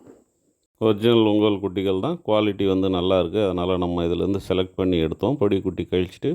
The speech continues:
பெரிய சைஸ் குட்டி மட்டும் எடுத்துக்கிட்டோம். இந்த மாதிரி குட்டிகளை நம்ம செலக்ட் பண்ணும்போது, பொதுவா பார்த்த உடனே இருபது குட்டி இருக்கு, இருபது குட்டியிலேருந்து நம்ம, அஹ், பதினஞ்சு குட்டி எடுக்கலாம், பதினாலு குட்டி எடுக்கலாம்னு பேசக்கூடாது. முதல்லயே நம்ம வந்து எல்லாம் செக் பண்ணிக்கணும். காது நல்லா இருக்கா,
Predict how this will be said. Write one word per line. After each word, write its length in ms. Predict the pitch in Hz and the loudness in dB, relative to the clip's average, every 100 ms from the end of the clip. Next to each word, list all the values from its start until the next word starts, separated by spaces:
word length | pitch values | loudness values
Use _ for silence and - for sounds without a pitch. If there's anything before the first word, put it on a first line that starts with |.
| - | -4
பெரிய 260 | 107 101 95 | -2 -2 0
சைஸ் 240 | 90 90 | -2 -2
குட்டி 180 | - - | -10 -6
மட்டும் 360 | 87 82 85 85 | -4 -2 0 0
எடுத்துக்கிட்டோம். 460 | 82 82 82 92 - _ _ _ _ _ _ _ _ _ _ - | 0 -4 -6 -8 -10 _ _ _ _ _ _ _ _ _ _ -2
இந்த 180 | 113 | 2
மாதிரி 240 | 123 135 135 | 2 2 0
குட்டிகளை 420 | 127 131 127 127 | 0 2 4 4
நம்ம 200 | 120 113 - | 2 0 0
செலக்ட் 260 | 113 123 - | -2 -2 -2
பண்ணும்போது, 480 | 117 110 107 127 160 | 0 2 2 0 0
பொதுவா 320 | 123 123 127 | 0 2 2
பார்த்த 340 | 117 120 120 117 | 2 0 2 0
உடனே 360 | 110 110 123 123 _ _ | 0 -2 -4 -8 _ _
இருபது 380 | - 101 110 107 | -8 0 0 0
குட்டி 240 | 104 104 | -2 2
இருக்கு, 340 | 113 104 107 104 | 2 2 2 4
இருபது 380 | 104 104 98 101 | 4 2 0 -2
குட்டியிலேருந்து 500 | 113 107 107 101 120 | 0 2 0 2 0
நம்ம, 380 | 104 104 156 - _ _ _ - | 2 0 -2 -6 _ _ _ -2
அஹ், 40 | |
பதினஞ்சு 580 | 107 113 110 117 113 107 | 0 2 2 2 2 0
குட்டி 220 | 101 113 | -2 0
எடுக்கலாம், 380 | 110 104 107 107 | 0 2 0 0
பதினாலு 420 | 104 110 110 104 | 2 4 2 0
குட்டி 220 | 104 104 | -4 0
எடுக்கலாம்னு 420 | 110 104 101 104 107 | 0 2 0 -2 0
பேசக்கூடாது. 680 | 107 104 98 98 92 147 165 | -2 0 0 2 2 0 -4
முதல்லயே 440 | 101 95 101 120 | -2 0 2 2
நம்ம 240 | 117 104 101 | 2 2 2
வந்து 180 | 104 107 | 2 2
எல்லாம் 240 | 101 101 | 0 -2
செக் 220 | - 95 - | -4 -8 -4
பண்ணிக்கணும். 420 | 104 92 92 92 | -2 -2 -4 0
காது 280 | 98 104 104 | 0 2 2
நல்லா 280 | 95 95 | 0 0
இருக்கா, 400 | 92 87 98 104 | 0 0 -2 -2